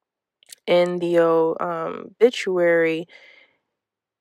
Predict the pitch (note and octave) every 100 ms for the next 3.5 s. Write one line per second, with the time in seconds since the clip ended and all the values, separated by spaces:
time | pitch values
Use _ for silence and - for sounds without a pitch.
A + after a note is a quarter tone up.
0 | _ _ _ _ _ _ _ _ _ _
1 | _ _ _ _ _ _ _ _ _ _
2 | - F#3 F3+ - F3 F3 F3 E3+ E3+ E3
3 | E3 - - -